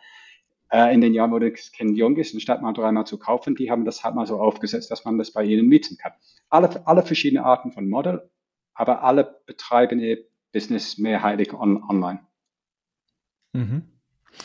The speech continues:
Speaker 2: Wir werden ja heute, äh, viel über Wachstum sprechen. Das ist, äh, so das Thema, was uns heute beschäftigt. Wenn ich jetzt mal so die letzten drei Jahre zurückblicke, so in der ganzen E-Commerce-Szene und in der E-Commerce-Bubble.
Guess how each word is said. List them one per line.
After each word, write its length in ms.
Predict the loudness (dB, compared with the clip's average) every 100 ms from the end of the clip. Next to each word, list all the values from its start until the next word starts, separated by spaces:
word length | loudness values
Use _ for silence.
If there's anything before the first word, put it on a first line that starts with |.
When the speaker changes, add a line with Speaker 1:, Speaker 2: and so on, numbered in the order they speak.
| -16 -18 -10
Speaker 2:
Wir 120 | 0
werden 140 | 2
ja 100 | 4
heute, 340 | 4 4 0 -4
äh, 220 | -2 -2
viel 240 | -4 -6
über 160 | -4 -2
Wachstum 420 | -2 -4 -8 -8
sprechen. 480 | -10 -10 -10 -10 -14 -14
Das 160 | -12
ist, 240 | -10 -8 -6
äh, 320 | -2 -2 -4
so 140 | -8 -8
das 140 | -6
Thema, 240 | -4 0 0
was 160 | 0
uns 80 | -2
heute 160 | -4 -4
beschäftigt. 680 | -2 -2 -2 -2 -4 -6 -20 -20 -20 -20 -6
Wenn 160 | -4
ich 80 | -2
jetzt 160 | -2 0
mal 100 | -2
so 80 |
die 120 | -2 0
letzten 520 | 0 0 -2 -2 -2 -8 _ _
drei 220 | -2 2 4
Jahre 340 | 4 2 0
zurückblicke, 580 | -4 -4 -4 -6 -6 -4
so 160 | -4
in 100 | -4
der 120 | -4 -4
ganzen 320 | -6 -6 -10
E-Commerce-Szene 1160 | -10 -8 -6 -6 -8 -12 -14 -12 -4 -2 -2 -4
und 100 | -6
in 100 | -6
der 80 | -6
E-Commerce-Bubble. 760 | -6 -6 -6 -2 -2 -2 -6